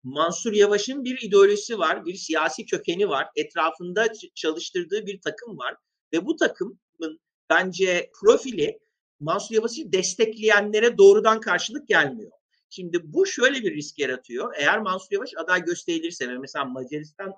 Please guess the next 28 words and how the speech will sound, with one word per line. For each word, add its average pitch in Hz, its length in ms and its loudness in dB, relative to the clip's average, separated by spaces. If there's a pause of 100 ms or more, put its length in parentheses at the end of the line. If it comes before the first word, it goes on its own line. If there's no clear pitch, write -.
örneği 151 560 0 (360)
verildiği 165 400 2
zaman 180 460 -4
evet 160 320 -4
benzerlikler 151 680 -2
var, 294 220 0
farklılıklar 170 540 -2
var 254 160 -2
ama 247 140 -4
mesela 160 340 -4
benzer 165 300 -2
olabilecek 170 680 -4
bir 254 100 -10
nokta 196 420 -4 (320)
Macaristan'da 180 840 -2
aslında 196 300 -6
ön 220 100 0
seçim 214 380 -6
yapıldı 147 480 -6
ve 240 60 -2
ön 208 100 0
seçimin 214 360 -12
ilk - 200 -12
turunda 185 420 -4 (300)
üçüncü 240 400 -6
sırada 247 360 0
yer 170 200 2
alan 143 320 -2